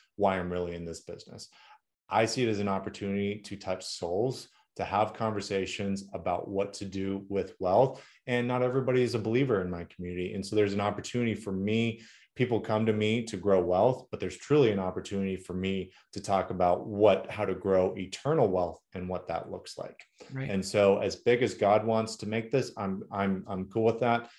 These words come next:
Speaker 1: I feel like I'm along for the journey. I feel like he's my business partner.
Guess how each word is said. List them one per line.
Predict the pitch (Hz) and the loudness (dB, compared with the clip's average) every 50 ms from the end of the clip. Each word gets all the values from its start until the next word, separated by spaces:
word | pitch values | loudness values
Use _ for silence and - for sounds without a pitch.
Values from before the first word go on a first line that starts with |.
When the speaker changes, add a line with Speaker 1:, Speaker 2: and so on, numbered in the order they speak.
| _ _ - | _ _ -6
Speaker 1:
I | 98 92 | -6 -6
feel | 92 - 113 110 | -2 0 2 4
like | 107 101 101 | 4 4 2
I'm | 104 101 98 | 2 0 0
along | 98 95 95 98 98 95 92 92 | 2 2 2 2 0 0 -2 -4
for | - - 101 | -4 -4 -4
the | 90 90 | -2 -4
journey. | 87 90 98 101 107 110 117 120 123 117 | -4 -2 -2 0 2 2 2 0 -2 -4
I | - - 101 92 | -6 -8 -8 -8
feel | 90 - - 98 | -8 -6 -6 -4
like | 95 90 - | -4 -6 -6
he's | - 98 92 | -8 -10 -8
my | 95 92 87 | -6 -6 -6
business | 80 82 95 95 107 107 101 - | -4 -4 -4 -4 -4 -6 -6 -4
partner. | - 110 110 110 113 110 110 107 107 - | 0 0 2 2 0 -2 -4 -4 -6 -8